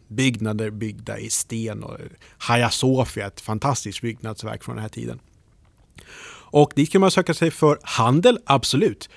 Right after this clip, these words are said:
Men det här är också kärnan i det östromerska eller bysantinska riket. Och kejsaren där, han hittar ett ganska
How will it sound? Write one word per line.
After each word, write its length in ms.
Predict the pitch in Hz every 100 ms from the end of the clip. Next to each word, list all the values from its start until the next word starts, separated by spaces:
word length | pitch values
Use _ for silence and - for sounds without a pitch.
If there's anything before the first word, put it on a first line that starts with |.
| _
Men 260 | 117 160 117
det 60 |
här 100 | 117
är 40 | 147
också 320 | 131 - 139
kärnan 840 | - - 190 165 113 120 180 139 -
i 140 | 113
det 140 | 113 113 -
östromerska 800 | 156 - - 131 170 139 110 113
eller 120 | 101
bysantinska 800 | 101 123 120 - 147 143 - 110
riket. 540 | 131 127 - 135 - - - -
Och 400 | - - 151 -
kejsaren 680 | - 254 143 - 285 226
där, 180 | 110 113 - _ -
han 340 | - 233 247
hittar 300 | 185 - 165
ett 60 | 156
ganska 480 | 160 - 143 139